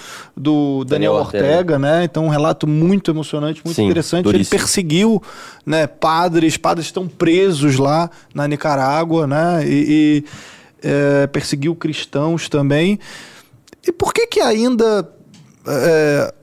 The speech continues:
Speaker 2: Parece que o
Speaker 1: crist-
Speaker 2: afeto é tanto que mesmo assim eles não deixam
Speaker 1: Por que
Speaker 2: de
Speaker 1: que ainda, sei lá, a gente vê cristãos, vê igrejas, vê sacer-, sacerdotes defendendo algo que vai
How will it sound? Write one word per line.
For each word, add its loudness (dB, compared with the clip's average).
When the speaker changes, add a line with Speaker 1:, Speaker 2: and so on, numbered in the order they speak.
Speaker 2:
Parece 2
que 0
o 2
Speaker 1:
crist- -2
Speaker 2:
afeto 0
é 2
tanto -2
que -6
mesmo 2
assim -2
eles -2
não 0
deixam 0
Speaker 1:
Por 0
que 2
Speaker 2:
de -6
Speaker 1:
que 2
ainda, 2
sei 0
lá, 2
a 2
gente -4
vê 2
cristãos, 0
vê 2
igrejas, 0
vê 2
sacer-, -4
sacerdotes -2
defendendo 2
algo 2
que -6
vai 0